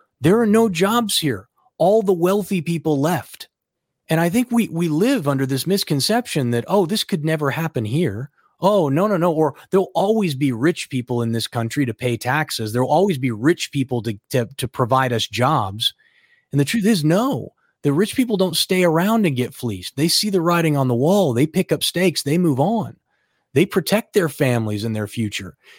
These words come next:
And you and I and everybody listening to this show has a responsibility, not just, not, uh, not, maybe not just a responsibility, but an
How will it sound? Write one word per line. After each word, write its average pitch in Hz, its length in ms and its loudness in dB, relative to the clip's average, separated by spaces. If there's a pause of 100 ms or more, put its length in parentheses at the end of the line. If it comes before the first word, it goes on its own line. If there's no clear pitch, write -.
(120)
And 117 140 -4
you 226 220 4
and 160 80 0
I 160 500 -2 (240)
and 117 80 0
everybody 202 320 0
listening 170 360 0
to 143 60 -2
this 131 140 0
show 180 480 2 (140)
has 151 180 -2
a 151 60 0
responsibility, 143 1080 0
not 170 220 0
just, 233 180 -4 (240)
not, 190 140 0 (160)
uh, 170 200 -4
not, 208 340 -2
maybe 233 220 2
not 190 180 2
just 165 180 -6
a 156 140 0
responsibility, 156 640 2
but 131 100 0
an 131 80 -2